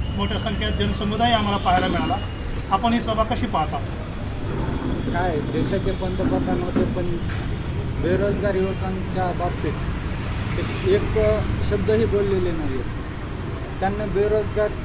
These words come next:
Speaker 2: युवकांबाबत काहीतरी भूमिका ठाम मांडायला पाहिजे, कारण राष्ट्रीय पक्ष आहे, त्याची भूमिका खूप मोठी पाहिजे. पण ती भूमिका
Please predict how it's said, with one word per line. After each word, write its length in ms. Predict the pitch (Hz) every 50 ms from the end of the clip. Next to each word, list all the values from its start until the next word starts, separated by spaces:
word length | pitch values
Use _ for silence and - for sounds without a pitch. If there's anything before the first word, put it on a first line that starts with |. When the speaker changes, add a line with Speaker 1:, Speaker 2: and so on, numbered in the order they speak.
| - -
Speaker 2:
युवकांबाबत 680 | 175 190 202 202 202 202 202 202 196 202 196 196 202 196 -
काहीतरी 340 | - 202 202 196 - 202 202
भूमिका 440 | 196 185 190 190 196 190 190 196 190
ठाम 300 | 190 - 185 190 190 180
मांडायला 420 | 185 185 185 185 185 185 175 170
पाहिजे, 400 | - - - 170 165 156 147 143 - - - - - - - - - -
कारण 220 | 170 175 170 160 156 151
राष्ट्रीय 400 | 160 175 190 - - 233 233 226
पक्ष 320 | 214 - 220 202 - -
आहे, 80 | 180 143 - - - - - - - - - - - - - - -
त्याची 300 | 208 214 214 208 - 240
भूमिका 540 | 190 202 214 214 220 220 220 - 220 220 220
खूप 200 | - - 233 233 - -
मोठी 220 | 220 220 220 240
पाहिजे. 500 | 226 196 208 180 143 131 131 - - - - - - - - - - - - - 185
पण 220 | 190 196 196 196
ती 320 | 202 - - - - 196 202
भूमिका 600 | 185 202 220 220 220 220 190 214 220 220 220